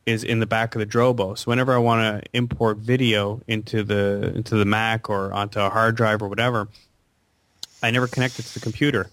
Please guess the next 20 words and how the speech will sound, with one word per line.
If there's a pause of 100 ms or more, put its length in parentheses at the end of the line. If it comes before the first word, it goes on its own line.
So
I
only
ever
have
one
part
<coughs>
going
into
my
MacBook. (680)
So
it,
it's
just
a
very
clean, (500)
uh,